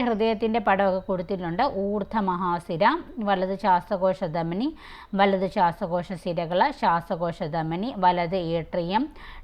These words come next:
ട്രൈക്കസ്പിഡ് വാൽവ്, വലത് വെൻട്രിക്കിൾ, അധോ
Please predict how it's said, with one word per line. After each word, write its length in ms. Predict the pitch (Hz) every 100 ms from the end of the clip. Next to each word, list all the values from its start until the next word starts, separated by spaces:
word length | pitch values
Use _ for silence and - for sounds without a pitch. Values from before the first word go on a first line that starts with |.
| -
ട്രൈക്കസ്പിഡ് 760 | 202 202 - 214 - 196 156 160
വാൽവ്, 360 | 160 160 202 214 170
വലത് 300 | 180 185 180 175
വെൻട്രിക്കിൾ, 520 | 160 151 175 170 208 233 180
അധോ 200 | 160 185